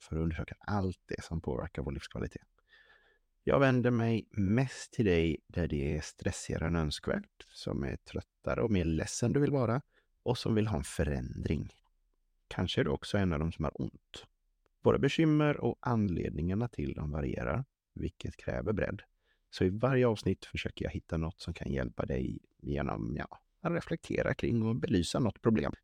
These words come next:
förklara något koncept eller komma med någon hjälpsam insikt. Jag förklarar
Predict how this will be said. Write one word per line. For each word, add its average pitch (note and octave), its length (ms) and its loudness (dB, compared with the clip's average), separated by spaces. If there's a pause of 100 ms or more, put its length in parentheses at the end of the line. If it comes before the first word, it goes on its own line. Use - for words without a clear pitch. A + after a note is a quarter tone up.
(100)
förklara A#2 380 4
något A2 160 0
koncept - 600 -2
eller F#2+ 540 4
komma E2+ 400 0
med D#2+ 180 2
någon C2+ 200 -2
hjälpsam - 420 -6
insikt. - 500 -6 (680)
Jag - 140 -8
förklarar C#2+ 600 -2